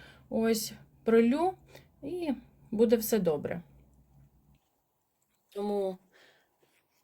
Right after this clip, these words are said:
придбала я цю рослинку, вона до мене приїхала. Дуже красива, звісно, рослина була, два здоровенних квітоноси.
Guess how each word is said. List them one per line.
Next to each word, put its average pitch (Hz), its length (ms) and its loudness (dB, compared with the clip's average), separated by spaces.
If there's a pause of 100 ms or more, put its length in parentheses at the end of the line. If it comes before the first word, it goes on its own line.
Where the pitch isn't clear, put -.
(120)
придбала 175 640 0
я 226 160 2
цю 294 200 -12
рослинку, 285 580 -8
вона 185 220 -8
до 180 120 -10
мене 175 260 -4
приїхала. 214 760 -8 (380)
Дуже 196 300 -2
красива, 190 600 -2
звісно, 185 440 -6
рослина 277 500 -4
була, 240 300 2
два 175 320 0
здоровенних 180 640 0 (120)
квітоноси. 254 840 -6